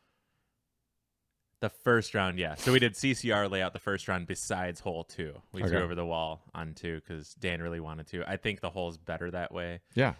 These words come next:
Speaker 2: a hundred
Speaker 1: Even if it
Speaker 2: percent.
Speaker 1: was just long to short
Speaker 2: Yeah.
Speaker 1: would make it a good hole.
Speaker 2: Yeah,
Speaker 1: Like,
Speaker 2: it just slows down
Speaker 1: it's
Speaker 2: play. That's
Speaker 1: Yeah.
Speaker 2: all, because people get juiced about it and then they leave it left or they
Speaker 1: Yeah.
Speaker 2: turn it over into those trees and then it's just a slow
Speaker 1: Yeah,
Speaker 2: hole.
Speaker 1: there's, that's,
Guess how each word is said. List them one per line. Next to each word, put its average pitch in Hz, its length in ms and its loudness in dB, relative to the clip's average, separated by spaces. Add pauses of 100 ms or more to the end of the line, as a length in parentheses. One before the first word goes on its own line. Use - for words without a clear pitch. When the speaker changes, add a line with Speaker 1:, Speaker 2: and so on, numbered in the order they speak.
Speaker 2:
a 85 80 -4
hundred 92 100 6
Speaker 1:
Even 117 140 4
if 117 100 4
it 98 40 2
Speaker 2:
percent. 107 160 2
Speaker 1:
was 104 180 -2
just 92 300 -8
long 87 520 -4
to 87 120 -10
short - 720 -6 (240)
Speaker 2:
Yeah. 87 140 2
Speaker 1:
would 90 120 -2
make 87 260 -6
it 82 300 -6 (480)
a 80 560 -8 (1400)
good 92 300 2
hole. - 480 -8 (180)
Speaker 2:
Yeah, 110 140 6
Speaker 1:
Like, - 100 2
Speaker 2:
it 107 60 -4
just 110 220 4
slows 95 260 6
down 85 180 2
Speaker 1:
it's - 80 -4
Speaker 2:
play. 67 300 -2 (100)
That's 95 140 2
Speaker 1:
Yeah. 90 120 4
Speaker 2:
all, 76 80 0
because 82 200 -2
people 90 240 2
get 85 160 0 (100)
juiced 87 300 0
about 82 220 2
it 82 40 0
and 82 100 -2
then 82 80 0
they 85 100 -2
leave 82 180 -2
it - 100 -8
left 80 320 -2
or 90 60 0
they 85 80 0
Speaker 1:
Yeah. 82 60 2
Speaker 2:
turn 92 200 2
it 85 40 2
over 80 120 0
into 82 100 -2
those 80 200 0
trees 85 400 -4
and 82 120 -4
then 78 140 -4
it's 76 140 -8
just 82 160 -6
a 80 80 -6
slow 76 320 -4
Speaker 1:
Yeah, 80 140 0
Speaker 2:
hole. - 80 -4
Speaker 1:
there's, 107 240 4
that's, 92 600 -2